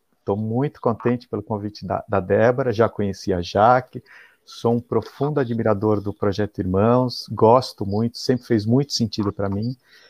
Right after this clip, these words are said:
e pra mim realmente é um, é um presente estar aqui, né? Chego bastante animado, bastante satisfeito. Esse título é muito provocativo,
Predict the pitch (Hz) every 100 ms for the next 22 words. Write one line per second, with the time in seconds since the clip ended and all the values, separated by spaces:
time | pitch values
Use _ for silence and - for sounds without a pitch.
0 | _ _ _ - 107 113 117 117 117 -
1 | 127 143 147 165 170 165 160 170 165 165
2 | 147 147 156 135 139 135 - 147 - -
3 | 87 _ _ _ 107 113 123 - - 113
4 | 107 110 107 107 - 123 120 107 104 104
5 | 120 127 117 110 - 120 113 - 107 -
6 | - 110 120 120 _ 127 - - - -
7 | _ - 120 - 117 - 117 - 110 107
8 | 107 104 110 123 151 156 - 107 104 -
9 | - - 113 123 123 147